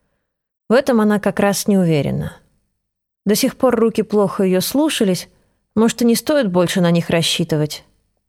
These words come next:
Неужели она и там не найдет, в конце концов, покоя и умиротворения?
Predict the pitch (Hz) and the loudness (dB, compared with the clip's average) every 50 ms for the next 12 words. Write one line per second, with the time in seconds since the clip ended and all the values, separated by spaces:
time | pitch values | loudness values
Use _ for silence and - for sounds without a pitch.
0 | _ _ _ _ _ _ _ _ _ _ _ _ _ _ 185 190 190 190 180 180 | _ _ _ _ _ _ _ _ _ _ _ _ _ _ 2 4 4 4 4 4
1 | 240 311 320 277 233 208 208 214 220 208 202 202 - - 240 233 185 151 156 147 | 2 2 2 2 2 2 2 2 2 2 0 0 0 0 2 2 2 0 -2 -4
2 | - _ 175 170 170 170 170 175 185 240 247 - - - 180 175 - - 180 - | -4 _ 0 2 4 4 2 2 2 0 -2 -4 -6 -4 -2 -2 -2 -2 -4 -2
3 | 170 170 170 - 180 165 - - - 165 151 151 - - 269 285 285 254 233 - | -2 -2 0 -2 -2 -4 -4 -6 -6 -6 -6 -4 -4 -2 0 0 2 0 -2 -4
4 | - _ _ _ _ _ _ _ _ _ _ _ _ - 190 196 202 202 196 180 | -8 _ _ _ _ _ _ _ _ _ _ _ _ 0 2 2 4 2 0 0
5 | - 196 190 185 185 160 151 151 143 139 156 151 139 | 0 0 0 2 2 0 0 0 -2 -2 -4 -6 -10